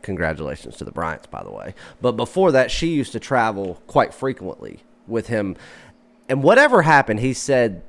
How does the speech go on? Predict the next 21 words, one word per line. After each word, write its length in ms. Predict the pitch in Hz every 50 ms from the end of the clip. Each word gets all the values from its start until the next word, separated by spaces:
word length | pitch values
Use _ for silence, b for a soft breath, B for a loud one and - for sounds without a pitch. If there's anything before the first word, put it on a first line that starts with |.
| - - - _ _ - - - _ - -
and 120 | 135 139
he 80 | 147 151
didn't 280 | 147 180 254 - - 117
say, 200 | - 127 117 110
Chris 280 | - - 202 190 185
Bryant 420 | - 135 127 123 120 110 104 - - - _ _ _ _ - 104 98 92 95 _ _ _ _ _ _
may 420 | 127 127 113 113 117 131 127 120
be 200 | 113 98 117 113
the 140 | 110 87 107
nicest, 600 | 98 101 104 107 110 113 113 113 - - 113 98 -
wholesome 640 | - - - - 120 120 113 - - 107 101 101
guy 220 | 95 101 98 98
that 180 | 95 85 82 -
there 200 | 90 92 87 90
is 160 | 95 92 80
in 100 | 82 78
baseball. 560 | 76 85 87 87 - - - 71 57 50 53 B B B B B B
He 120 | 156 160
didn't 220 | 165 190 196 - 120
say 340 | - - 139 127 123 120 107
it 220 | 95 - - -